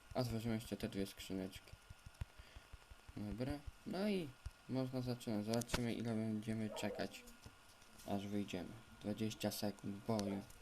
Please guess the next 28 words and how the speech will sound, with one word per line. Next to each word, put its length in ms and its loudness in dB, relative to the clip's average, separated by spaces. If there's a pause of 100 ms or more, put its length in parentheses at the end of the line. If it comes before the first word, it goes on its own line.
(2000)
Tutaj 480 6
na 160 6
tym 420 4
prywatnym 680 6
serwerze, 760 6
dla 200 10
mnie 200 6
to 140 0
tak 260 2
jest, 260 4
to 100 2 (540)
można 340 6
grać, 220 4 (160)
y, 340 0
ze 180 2
prawdziwymi 640 4
ludźmi, 540 6 (380)
którzy 340 2
też 240 6
mają 360 6 (340)
ten 180 2
prywatny 440 2
serwer. 380 -2 (1160)
Tylko 160 -4
nie 120 2
wiadomo, 480 2
kiedy 280 0
wyjdziemy. 520 2